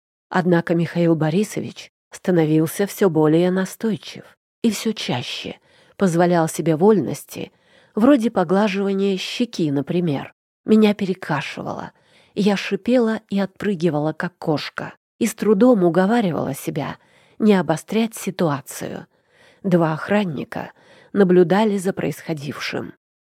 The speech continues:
Не думаю, что они остались бы безучастны, реши я отвесить ухажёру пощёчину.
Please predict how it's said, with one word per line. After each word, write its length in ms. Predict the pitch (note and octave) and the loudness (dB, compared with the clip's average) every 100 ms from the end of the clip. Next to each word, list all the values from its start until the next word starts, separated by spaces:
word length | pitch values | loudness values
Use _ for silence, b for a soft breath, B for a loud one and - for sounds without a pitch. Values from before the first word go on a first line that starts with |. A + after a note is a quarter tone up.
| _ - | _ 0
Не 200 | G3+ G3+ | 4 6
думаю, 420 | F#3 D#3 C#3+ C#3+ | 6 4 0 -2
что 220 | - F3 | -2 -2
они 240 | E3 E3 | 0 0
остались 540 | E3 - - F#3+ E3+ E3 | -2 -2 -2 0 0 0
бы 120 | D#3+ | 0
безучастны, 920 | D#3+ D#3 E3 - G#3 G3 - - - _ - | 2 0 -4 -4 -6 -8 -8 -10 -12 _ 2
реши 400 | G#3 G3 - B3+ | 2 2 2 2
я 220 | A#3 F3+ | 2 0
отвесить 500 | - F#3+ F#3+ F3 F#3+ | 0 0 0 -4 -4
ухажёру 540 | F3+ E3 D3+ D#3+ E3 | -2 -2 2 2 0
пощёчину. 880 | - E3 - - C#3 - - B2+ | -2 -8 -6 -6 -8 -8 -10 -10